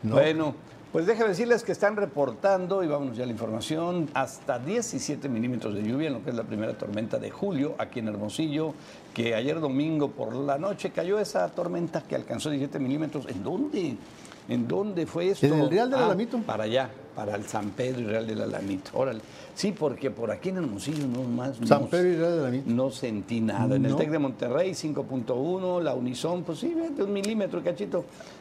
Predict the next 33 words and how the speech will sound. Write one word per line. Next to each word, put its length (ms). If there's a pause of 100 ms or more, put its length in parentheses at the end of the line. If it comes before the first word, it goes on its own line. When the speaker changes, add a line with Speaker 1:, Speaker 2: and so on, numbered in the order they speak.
(120)
Speaker 2:
No, 200
pues 140
no 80
es 80
nada. 300
Speaker 1:
A 100
las 320
once 540
se 200
registró 460
la 180 (800)
Speaker 2:
Sí, 480
sí, 220
sí. 140 (540)
Pues 140
sí, 140
alguien 280
me 80
dijo 280
que 220
como 200
a 40
las 180
once 240
llovió 260
aquí 220
por 180
el 120
poniente, 480
pero 200
ahora 160
sí 220
que 120